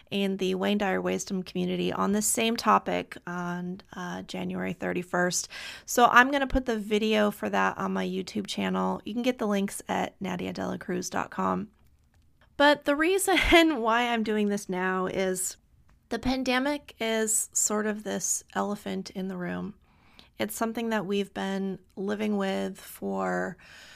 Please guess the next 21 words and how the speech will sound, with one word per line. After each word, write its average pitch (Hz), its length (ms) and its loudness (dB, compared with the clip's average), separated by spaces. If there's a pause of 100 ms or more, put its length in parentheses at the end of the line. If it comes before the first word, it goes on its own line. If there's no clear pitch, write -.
(640)
two 240 760 0
years 226 420 0
now. 220 520 2 (260)
Um, 202 420 0
some 240 200 -2
people 247 220 -2
are 220 100 2
saying, 214 360 0
"Oh, 262 80 0
we're 269 140 2
going 233 200 -2
into 214 120 0
year 240 300 2
three 247 240 -4
of 220 80 -6
the 220 80 -2
pandemic." 196 600 -2
But - 120 -6
you 247 100 -2
know 240 140 0
what? 240 280 2